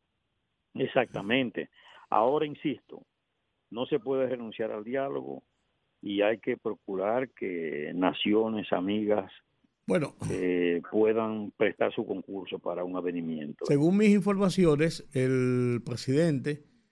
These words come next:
Speaker 2: estaba hoy tomando la decisión, tomando la decisión finalmente de ir o no ir a la reunión de mañana en La Habana, que es la reunión del G setenta y siete, que lo componen
Speaker 1: Sí.
Speaker 2: básicamente los países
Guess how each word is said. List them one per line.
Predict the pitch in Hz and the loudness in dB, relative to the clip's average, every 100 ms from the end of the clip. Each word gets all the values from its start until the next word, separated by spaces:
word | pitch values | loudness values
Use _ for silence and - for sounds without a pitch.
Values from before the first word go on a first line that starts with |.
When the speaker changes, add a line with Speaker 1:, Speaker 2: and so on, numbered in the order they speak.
| _ | _
Speaker 2:
estaba | - - 165 170 185 - | -12 -2 2 4 2 4
hoy | 160 156 151 | 8 8 6
tomando | - 135 131 165 170 | 0 2 2 2 4
la | 151 131 | 4 2
decisión, | 131 - - - 165 117 107 - _ _ _ _ _ - _ _ _ _ _ | 0 -6 -10 0 2 2 -4 -10 _ _ _ _ _ -20 _ _ _ _ _
tomando | 139 135 147 180 180 | 2 4 4 4 2
la | 156 | 2
decisión | 147 135 - 151 135 | 0 -2 -2 0 0
finalmente | 123 131 135 139 131 127 107 120 - _ _ _ _ _ _ | -2 -2 0 0 2 0 -2 -8 -10 _ _ _ _ _ _
de | - 143 147 147 | 2 6 6 8
ir | 196 233 - | 6 6 8
o | 156 | 8
no | 147 165 156 | 8 8 8
ir | 143 135 | 6 4
a | 147 | 2
la | 131 131 | 2 2
reunión | 127 127 135 156 | 2 2 2 2
de | 156 | 2
mañana | 143 127 139 147 127 127 | 2 2 2 2 0 -2
en | 127 123 | -2 0
La | 113 | 0
Habana, | 107 104 104 98 92 _ | -2 -2 -4 -6 -12 _
que | 135 | -2
es | |
la | 185 | 0
reunión | 185 170 180 165 | 2 2 2 2
del | 143 | 0
G | 123 - 175 156 - - | 0 0 0 -2 -10 -20
setenta | - 139 143 151 | -8 -2 -2 -2
y | 156 | -2
siete, | - 139 110 107 - _ _ _ - | 4 4 2 -6 -12 _ _ _ 2
que | 143 | 6
lo | 151 | 8
componen | 147 131 202 185 165 | 8 8 8 8 6
Speaker 1:
Sí. | 139 | 4
Speaker 2:
básicamente | 170 170 185 160 143 147 | 2 2 0 2 2 2
los | 135 123 | 0 0
países | - 139 185 214 185 - | 2 4 4 2 -2 -6